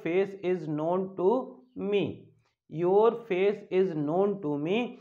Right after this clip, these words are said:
आपका चेहरा मुझे जाना पहचाना सा लगता है। "Your face is known to me।" और जब बोलते हैं कि आपको कौन सा चीज़ अच्छी चाहिए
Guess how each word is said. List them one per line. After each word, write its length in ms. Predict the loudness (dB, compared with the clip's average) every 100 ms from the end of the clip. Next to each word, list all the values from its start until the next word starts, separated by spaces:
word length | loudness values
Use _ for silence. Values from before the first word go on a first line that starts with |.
| -20 0
आपका 460 | 8 10 10 6 4
चेहरा 760 | 4 0 2 6 6 4 -4 -8
मुझे 280 | -6 -2 -2
जाना 380 | 2 0 2 -2
पहचाना 580 | 0 -4 -2 -6 -4 -4
सा 540 | 6 6 6 0 -8
लगता 480 | -2 0 -2 0 2
है। 500 | 2 2 0 0 -10 -20 -4
"Your 200 | 2 4
face 580 | 2 0 4 2 2 2
is 160 | 2 2
known 400 | -2 -2 -2 -4 -2 2
to 200 | 2 2 -8 -16 -6 0
me।" 140 | 0 0 -6 -20 _ _ _ _ _ _ _ _ _ -20 -20 -2
और 180 | 4 4
जब 240 | 4 2
बोलते 320 | 2 0 0 0
हैं 160 | 0
कि 200 | 0 -2 2
आपको 340 | 2 2 -6
कौन 340 | -2 0 0 2
सा 140 | 2
चीज़ 340 | 2 -2 -4
अच्छी 280 | -6 -6 -6
चाहिए 580 | -2 0 0 0 -2 -4